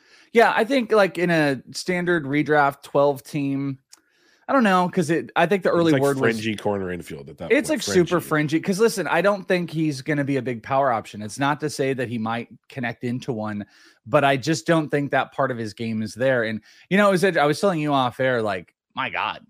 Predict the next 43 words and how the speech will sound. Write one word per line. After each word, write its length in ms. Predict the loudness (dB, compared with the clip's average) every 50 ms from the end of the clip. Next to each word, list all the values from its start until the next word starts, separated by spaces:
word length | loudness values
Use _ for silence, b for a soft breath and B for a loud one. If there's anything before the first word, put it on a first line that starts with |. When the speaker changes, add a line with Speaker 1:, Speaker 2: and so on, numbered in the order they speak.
| -14
Speaker 1:
just 220 | -12 -10 -10 -4 -4
make 200 | -4 -2 -2 -4
a 60 | -6
joke 300 | -4 -4 -4 -2 -2 -2
about 220 | -2 -2 -4 -4
something. 240 | -4 -4 -4 -4 -4
And 100 | -4 -4
someone, 300 | -6 -6 -6 -4 -4 -2
I 140 | 0 0 0
had 120 | -2 -2
this 400 | -6 -8 -10 -10 -12 -16 -12 -8
little 160 | -6 -4 -4
snarkiness 680 | -4 -6 -4 -2 -2 -2 -2 -2 -4 -4 -4 -4 -6 -8
coming 240 | -6 -6 -4 -4 -4
my 180 | -4 -4 -2
way 240 | -2 0 0 0 0
about 280 | 0 0 -2 -4 -4 -4
joking 400 | -6 -6 -6 -6 -6 -8 -8 -6
about 220 | -4 -4 -4 -4 -4
the 160 | -8 -6 -4
Angels 420 | -4 -4 -4 -4 -4 -6 -6 -8
developmental 500 | -8 -4 -2 0 0 0 -2 -4 -6 -6
system. 280 | -8 -8 -10 -10 -8 -8
But 80 | -2
guess 220 | 2 2 2 2 2
what? 260 | 2 0 0 0 -4 _
It 180 | -4 -4 -2 -2
stinks, 500 | 0 0 0 0 0 -4 -10 -14 -14 b b b b b b b
and 180 | -2 0 0 0
it 100 | -2 -2
hasn't 460 | 0 2 2 2 0 -2 -6 -6 -4
been 280 | -2 0 0 -2 -2 -2
good. 340 | 0 0 0 0 -2 -6 -8 _ _ _ _ _ _ _ _ -4
And 180 | -2 0 0 0
it 180 | 0 0 0
ha-, 160 | 0 0 0 0
I 40 | 0
mean, 200 | -2 -2 -4 -4 -8 -12 -18
from 220 | -10 -6 -4 -2 0
years 280 | 2 2 2 2 0
and 120 | -4 -4 -4
years 220 | -4 -4 -6 -6
ago, 400 | -6 -6 -4 -4 -4 -6 -6 b